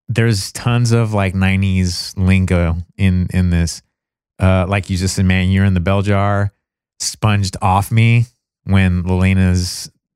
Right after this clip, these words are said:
telling Vicky about how, like, when they first moved together, like, Vicky didn't have a job. And so she, like, essentially smooched off of Elena.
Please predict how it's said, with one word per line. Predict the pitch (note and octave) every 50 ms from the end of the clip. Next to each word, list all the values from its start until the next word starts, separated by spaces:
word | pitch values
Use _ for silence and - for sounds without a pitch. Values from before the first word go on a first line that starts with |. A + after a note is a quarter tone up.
| - -
telling | - G2+ G2 F#2+ F#2+ F#2+ F#2 F2+
Vicky | F2+ F#2+ F2 - - G2+
about | F#2 E2+ F2+ F2 E2+
how, | F2+ F2+
like, | F2+ F2+ E2+ -
when | F#2+ F2+ F2+ F2+
they | F2+ F#2
first | E2 - - F2+ E2+ -
moved | F#2 F2+ F2+ -
together, | G2+ F2+ F2+ F2 F2+ F2+
like, | F2 F2 F2 E2+ -
Vicky | F2+ F#2 G#2 G2+ - G#2
didn't | G2 F#2+ F2+ F2+
have | F#2 F#2 F2+
a | F2+
job. | F2 F#2 F#2 F#2 F2+
And | F2 E2+
so | D#2 F2
she, | E2 - - F#2
like, | E2 E2+ E2+ E2 - _ _ -
essentially | G#2 F2+ - - F#2 F2 - F#2 F2 E2+
smooched | - - - F#2+ F2+ F2 F2 E2 - -
off | D#2+ E2 F2 F2+ - _ _ -
of | - F2 E2+ E2+ F2 E2+ E2+ - -
Elena. | F2 F2 F2 F2 F2+ F#2 F#2+ G2 G2 G2+